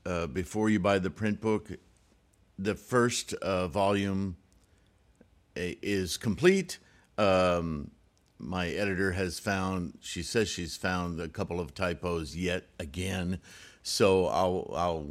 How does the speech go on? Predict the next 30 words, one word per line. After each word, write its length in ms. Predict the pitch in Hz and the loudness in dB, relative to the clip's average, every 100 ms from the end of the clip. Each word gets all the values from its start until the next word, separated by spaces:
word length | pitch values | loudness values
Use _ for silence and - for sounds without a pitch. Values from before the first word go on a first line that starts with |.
| 71 | -12
fix 460 | - - 95 - | -14 -4 -4 -4
those. 560 | 92 90 87 87 82 - | -4 -2 0 -2 -6 -8
Uh, 300 | - 85 80 | -6 -6 -2
I'll 160 | 101 107 | 0 2
have 120 | 95 | 0
to 100 | 104 | 0
look 180 | 98 82 | -2 -2
at 100 | 90 | -4
what 160 | 85 82 | -4 -6
she's 280 | - 78 | -8 -8
found. 600 | - 87 82 80 78 - - 53 - 53 - - - | -6 -4 -4 -4 -6 -10 -12 -14 -14 -16 -16 -18 -16
Sometimes 600 | - 92 80 87 82 78 | -8 -8 -4 -4 -4 -6
it's 240 | 78 - | -10 -6
a 180 | 80 67 | -6 -6
misunderstanding 960 | 73 87 - 78 73 69 82 78 78 73 | -6 -6 -6 -8 -8 -8 -8 -6 -6 -8
of 140 | 67 - _ - - - - _ _ | -10 -16 _ -20 -20 -20 -20 _ _
words. 460 | 82 80 71 - - _ | -2 -2 -2 -6 -14 _
Um, 360 | 87 92 90 76 _ _ _ _ - _ | 0 2 2 -2 _ _ _ _ -20 _
but 240 | 92 117 90 | 6 6 8
volume 400 | 104 160 135 110 | 8 8 6 4
two 380 | 185 165 120 92 | 6 6 6 6
is, 340 | 101 92 - | 2 2 -2
is 380 | - 92 90 85 | -4 -2 -2 -4
fresh. 640 | - 160 147 120 127 - - | -2 6 8 8 6 -2 -4
It's, 480 | 95 87 - - - | -4 -4 -4 -6 -2
uh, 300 | 90 85 76 | 0 0 -2
larger 540 | 92 110 135 110 98 | 4 6 6 4 0
than 200 | 85 92 | 2 -2
volume 420 | 78 87 87 82 80 | 0 0 0 -2 -2
one, 340 | 82 85 80 | -2 -4 -6